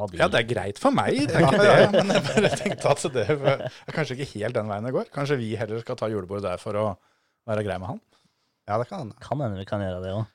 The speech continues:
Speaker 3: Ja.
Speaker 2: Det har faktisk blitt drukket en og annen øl, eh, på det der showet der nede før, og, og de der premierefestene har, eh, funka, altså. Nå vet jeg ikke helt hvordan opplegget er i år med litt mer sosial distanse, men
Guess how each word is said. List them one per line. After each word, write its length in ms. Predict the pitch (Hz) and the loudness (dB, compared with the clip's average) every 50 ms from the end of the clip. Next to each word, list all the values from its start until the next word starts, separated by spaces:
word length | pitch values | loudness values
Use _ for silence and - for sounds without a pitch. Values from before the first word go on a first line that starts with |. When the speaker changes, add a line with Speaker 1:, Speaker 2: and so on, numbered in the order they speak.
| _ _ | _ _
Speaker 3:
Ja. 160 | - 92 - - _ _ _ _ | -14 -14 -14 -14 _ _ _ _
Speaker 2:
Det 120 | - 123 117 | 0 0 0
har 360 | - - 117 131 180 202 180 170 | 2 4 6 6 6 4 2 -2
faktisk 460 | - - 131 - - 143 131 - - | -4 -4 -4 -4 -4 -4 -4 -2 -2
blitt 160 | 135 131 131 | -2 -2 0
drukket 300 | 131 123 107 - 131 120 113 | -2 -4 -4 -4 -2 -2 -2
en 100 | 107 120 | -2 0
og 60 | 120 | -2
annen 180 | 107 101 107 104 | -2 -2 -2 -4
øl, 140 | 101 107 113 113 110 | -4 -4 -4 -4 -4
eh, 460 | 110 110 110 107 107 107 107 107 107 107 | -4 -4 -4 -2 -2 -2 -4 -4 -6 -6
på 160 | - - 120 | -6 -6 -4
det 120 | 104 104 104 | -2 0 0
der 180 | 101 101 98 101 104 | 0 0 -2 -2 -4
showet 280 | - 110 98 92 98 | -4 -4 -4 -2 -4
der 120 | 98 98 101 | -4 -4 -6
nede 160 | 98 101 107 | -6 -8 -8
før, 300 | - - 143 165 170 160 | -4 -2 0 0 0 0
og, 800 | 143 120 113 113 113 113 117 117 113 113 113 110 110 110 107 110 110 113 120 127 127 | -2 -2 -2 0 2 2 2 2 2 2 2 0 0 -2 -2 -4 -6 -10 -12 -14 -14
og 160 | 127 123 113 107 | -8 -8 -6 -4
de 120 | 117 113 | -4 -2
der 180 | 104 101 98 104 | -2 -2 -4 -4
premierefestene 840 | - 113 110 107 98 87 85 - - - - - 110 110 117 123 | -6 -6 -6 -6 -8 -10 -12 -14 -14 -14 -12 -12 -12 -10 -10 -10
har, 400 | 107 - 98 101 143 185 214 208 | -10 -12 -14 -14 -10 -10 -10 -8
eh, 300 | 208 208 202 196 190 180 175 180 170 156 139 117 110 110 117 _ _ _ _ _ _ _ _ _ _ _ _ _ _ | -8 -10 -10 -10 -12 -12 -14 -18 -20 -20 -20 -20 _ -20 _ _ _ _ _ _ _ _ _ _ _ _ _ _ _
funka, 380 | - 226 196 120 - - 220 233 | -4 -4 -4 -4 -4 -4 -4 -4
altså. 180 | 185 120 - - - - _ _ _ | -4 -6 -10 -16 -20 -20 _ _ _
Nå 160 | - 127 127 | -8 -6 -4
vet 160 | 104 98 - | -4 -4 -6
jeg 100 | 123 127 | -10 -8
ikke 80 | 151 143 | -8 -8
helt 120 | 127 120 | -6 -6
hvordan 160 | 107 110 117 | -6 -6 -6
opplegget 300 | 101 - 104 104 104 104 | -8 -8 -10 -8 -8 -6
er 140 | 98 101 104 | -6 -6 -6
i 40 | 98 | -6
år 160 | 95 98 107 | -6 -6 -6
med 160 | 113 113 110 | -6 -8 -8
litt 120 | 110 107 - | -8 -8 -8
mer 220 | 110 104 98 101 107 107 101 | -8 -8 -6 -8 -8 -10 -10
sosial 400 | - 110 113 - 113 101 92 98 | -10 -10 -8 -6 -6 -6 -6 -6
distanse, 500 | 110 113 - - 98 95 - - - 180 | -8 -8 -6 -8 -8 -8 -8 -10 -10 -8
men 140 | 170 156 | -10 -10